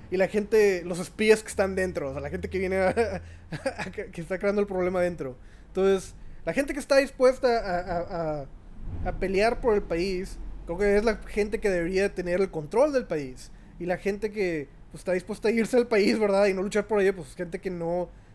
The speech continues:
no tiene, de cierta manera, el derecho de estar, este, tomando control del país. Y, pues, también es el grupo de gente que está destruyendo el país. Ah, ahora, son términos muy grandes, ¿verdad? Y obviamente hay, hay, este, hay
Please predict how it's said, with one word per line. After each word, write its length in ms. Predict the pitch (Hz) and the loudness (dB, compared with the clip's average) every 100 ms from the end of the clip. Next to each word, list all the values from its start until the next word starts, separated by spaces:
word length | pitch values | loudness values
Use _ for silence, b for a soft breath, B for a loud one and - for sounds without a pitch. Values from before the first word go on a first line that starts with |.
| b 151 | b -12
no 120 | 156 | -6
tiene, 520 | 190 185 180 160 135 | -2 0 -2 -4 -6
de 160 | 139 151 | -8 -10
cierta 180 | 175 | -6
manera, 200 | 190 190 | -6 -2
el 140 | 185 170 | -2 0
derecho 380 | 180 214 - 214 | 0 0 2 0
de 60 | |
estar, 420 | 175 185 170 185 - b b b | 0 -2 -2 -4 -10 b b b
este, 320 | 160 - - - - | -12 -12 -14 -16 -10
tomando 420 | 170 165 180 185 | -6 -6 -4 -4
control 400 | 180 170 196 214 | -4 -4 0 2
del 120 | 214 | 2
país. 460 | 208 165 147 226 - - b b - - | 0 -2 -2 -8 -16 -20 b b -20 -12
Y, 220 | 156 151 | -8 -8
pues, 160 | 135 135 | -8 -10
también 160 | 156 | -10
es 80 | 151 | -6
el 60 | 185 | -2
grupo 240 | 180 190 | 0 0
de 60 | 180 | -2
gente 200 | 175 170 | -4 -6
que 80 | |
está 180 | 151 160 - - | -6 -8 -8 -12
destruyendo 500 | 170 - 165 262 240 | -10 -4 0 4 4
el 100 | 175 | 2
país. 440 | 165 113 - - B B B - | 0 -2 -8 -16 B B B -10
Ah, 320 | 165 151 147 | -6 -6 -6
ahora, 360 | 196 190 165 143 | 0 2 2 -2
son 160 | 165 160 | -6 0
términos 340 | 202 202 208 | 2 2 4
muy 140 | 208 | 6
grandes, 340 | 196 190 185 185 | 6 4 2 0
¿verdad? 320 | 175 170 170 | 0 2 2
Y 140 | 160 | 2
obviamente 340 | 160 175 156 175 | -2 -4 -2 -2
hay, 220 | 160 127 B B - 151 | -2 -2 B B -12 -8
hay, 160 | 147 | -6
este, 640 | 151 - - 143 135 123 113 - - - - - - - - - - - - - - - - - | -6 -8 -8 -6 -6 -8 -12 -16 -14 -14 -16 -16 -16 -16 -16 -16 -16 -16 -16 -14 -14 -12 -14 -10
hay 460 | 139 156 147 127 | -6 -4 -4 -8